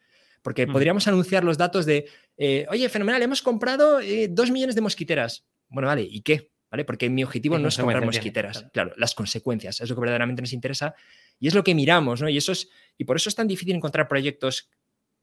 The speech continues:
Speaker 1: que nosotros financiemos, ¿vale? No financiam-, financiamos muy pocos, ¿vale? Ahora mismo son cinco proyectos di-, eh, diferentes, vamos a meter algunos más, pero son muy pocos porque son aquellos en los que buscamos evidencia de que verdaderamente lo que hacemos al final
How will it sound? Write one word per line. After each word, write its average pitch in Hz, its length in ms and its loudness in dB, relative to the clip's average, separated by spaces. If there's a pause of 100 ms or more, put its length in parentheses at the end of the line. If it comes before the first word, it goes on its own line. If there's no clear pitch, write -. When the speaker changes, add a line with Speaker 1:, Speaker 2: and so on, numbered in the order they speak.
(120)
Speaker 1:
que - 80 -2
nosotros 123 300 -2
financiemos, 120 540 -2
¿vale? 135 200 0
No 139 140 0
financiam-, 156 420 -4
financiamos 160 340 -2
muy 165 180 6
pocos, - 500 -6
¿vale? 139 180 -10
Ahora 135 120 -8
mismo 151 420 -6
son 143 240 -6
cinco 147 320 -4
proyectos 127 440 -6
di-, 110 100 -16
eh, 120 160 -18 (120)
diferentes, 131 460 -4
vamos 127 200 -4
a - 40 -8
meter 131 180 -2
algunos 123 280 -2
más, 160 160 -4 (720)
pero 123 140 0
son 143 140 2
muy 156 100 10
pocos 175 320 2
porque 110 180 -6
son 165 120 -2
aquellos 175 220 -4
en 170 60 -2
los 135 100 -4
que - 80 -6
buscamos 156 520 -4
evidencia 139 460 0
de 151 100 0
que 123 100 -6
verdaderamente 135 640 0
lo 113 120 -4
que 113 80 -6
hacemos 170 280 -6
al 139 80 -4
final 156 280 -2